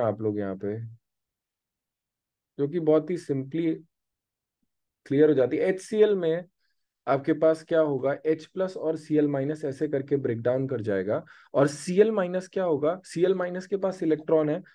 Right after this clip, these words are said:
डबल बॉन्ड में इलेक्ट्रॉन है, सीएल माइनस के पास इलेक्ट्रॉन है। कभी भी,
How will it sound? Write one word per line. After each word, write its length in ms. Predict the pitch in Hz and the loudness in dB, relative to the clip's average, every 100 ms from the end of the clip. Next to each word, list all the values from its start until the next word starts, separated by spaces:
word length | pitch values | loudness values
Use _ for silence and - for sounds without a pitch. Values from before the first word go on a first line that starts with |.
| _ 127 | _ -4
डबल 440 | 120 139 170 226 | 4 4 6 4
बॉन्ड 300 | 190 190 190 | 2 0 0
में 100 | 202 | -2
इलेक्ट्रॉन 560 | 190 175 175 175 175 196 | -2 -4 -4 -2 -2 -2
है, 60 | |
सीएल 320 | 190 165 175 175 | -6 -6 -4 -2
माइनस 320 | 170 170 170 | -4 -6 -6
के 140 | 185 | -4
पास 260 | 175 175 170 | 0 -2 0
इलेक्ट्रॉन 420 | 160 151 160 160 | -2 0 0 2
है। 140 | 190 190 - _ _ - | 0 -4 -20 _ _ 4
कभी 520 | 175 160 185 208 220 | 6 6 0 -2 -2
भी, 320 | 180 175 175 | -2 -4 -4